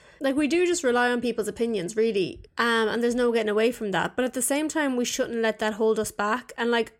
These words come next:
like, I know myself well enough now to know what decisions are right for me, or what, you know, how I wanna act, or what I wanna wear, or how I wanna look, or whatever I wanna do. Like, I,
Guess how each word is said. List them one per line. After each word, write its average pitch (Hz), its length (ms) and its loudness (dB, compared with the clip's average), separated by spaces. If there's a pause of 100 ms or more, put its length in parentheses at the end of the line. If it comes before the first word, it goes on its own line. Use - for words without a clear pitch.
(380)
like, 240 260 0
I 254 180 2
know 294 160 2
myself 240 360 0
well 220 180 2
enough 208 260 -2
now 196 360 0 (380)
to - 120 -2
know 226 580 4
what 226 220 0
decisions 214 480 0
are 214 120 4
right 214 200 2
for 220 140 -4
me, 262 320 2
or 233 140 2
what, 202 420 0 (580)
you 247 160 0
know, 240 120 2
how 233 220 0
I 233 100 2
wanna 226 200 2
act, 269 320 0
or 226 100 2
what 208 160 2
I 214 120 2
wanna 233 220 2
wear, 254 440 0
or 220 100 -2
how 220 140 0
I 214 100 2
wanna 202 220 0
look, 247 480 0
or 196 500 0 (540)
whatever 247 340 2
I 254 60 4
wanna 240 240 2
do. 247 240 2
Like, 196 200 0
I, 202 240 0